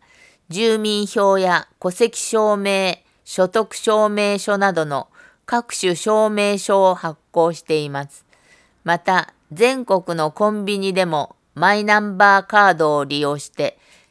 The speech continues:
各種証明書を取得できます。地区センター、コンビニ交付のキューアールコードが載っています。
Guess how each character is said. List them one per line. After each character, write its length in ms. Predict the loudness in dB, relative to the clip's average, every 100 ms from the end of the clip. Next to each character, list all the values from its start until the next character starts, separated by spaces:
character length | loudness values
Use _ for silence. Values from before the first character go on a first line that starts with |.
| _
各 240 | -4 -4 -4
種 240 | -2 -2
証 320 | 0 0 2
明 300 | 2 0 -2
書 240 | 0 2 2
を 100 | 0
取 140 | -2
得 260 | -4 -2 -2
で 140 | -4
き 140 | -4 -6
ま 160 | -8
す。 260 | -10 -20 -20 _ _ _ _ _ _ _ _ _ _ _ _
地 160 | -16
区 100 | -14
セ 240 | -4 0 0
ン 140 | -2
タ 480 | -2 2 2 2 -4
ー、 180 | _ _
コ 160 | -6 -4
ン 160 | -2 -4
ビ 140 | -4
ニ 160 | -4 -2
交 260 | 2 2
付 140 | 0 -2
の 180 | -2 -4
キ 200 | -4 0
ュ 160 | 2
ー 180 | 4 4
ア 20 |
ー 40 | 4
ル 100 | 0
コ 280 | -2 0
ー 20 | 0
ド 140 | -2
が 140 | -2 -4
載 100 | -6
っ 20 |
て 220 | -6 -6
い 80 | -6
ま 200 | -8 -12
す。 280 | -16 -20